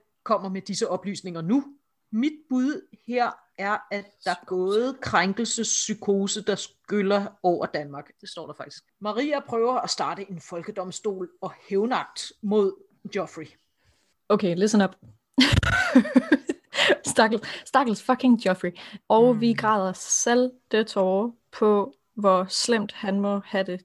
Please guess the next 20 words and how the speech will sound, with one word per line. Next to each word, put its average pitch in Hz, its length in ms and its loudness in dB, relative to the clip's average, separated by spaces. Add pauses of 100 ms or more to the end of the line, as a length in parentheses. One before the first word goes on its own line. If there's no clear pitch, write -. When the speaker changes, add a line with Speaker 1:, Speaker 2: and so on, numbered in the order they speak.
(120)
Speaker 2:
Han 220 240 0
må 214 140 2
sikkert 208 540 -2
ha-, 185 280 -2
have 185 180 -4
det 175 240 -4 (300)
sk-, - 380 -14
skidt - 260 -10 (240)
eller 175 200 -4
noget. 170 240 -6 (840)
Nej, 196 360 4
hør, 202 260 6
okay. 180 300 -2 (260)
Som 226 240 2
en 220 100 2
person, 233 400 2
jeg 226 200 4
er 226 40 2
selv 220 320 2 (360)
relativt 196 920 0